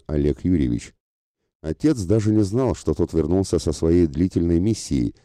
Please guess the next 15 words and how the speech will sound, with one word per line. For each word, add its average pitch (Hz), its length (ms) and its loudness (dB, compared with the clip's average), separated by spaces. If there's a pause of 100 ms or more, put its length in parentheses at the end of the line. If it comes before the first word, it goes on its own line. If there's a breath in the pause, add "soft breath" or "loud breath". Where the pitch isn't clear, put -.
(180)
из-за 71 240 -2
которой 80 520 2
клановый 78 560 2
герой 85 320 4
оказался 82 580 0
не 85 160 -2
совсем 87 380 -2
в - 60 -6
курсе 98 400 -4
планов 78 440 -2
верхушки 78 540 -2 (320 soft breath)
на 87 160 -2
одну 95 280 4
из 80 80 2
наследниц 76 720 -2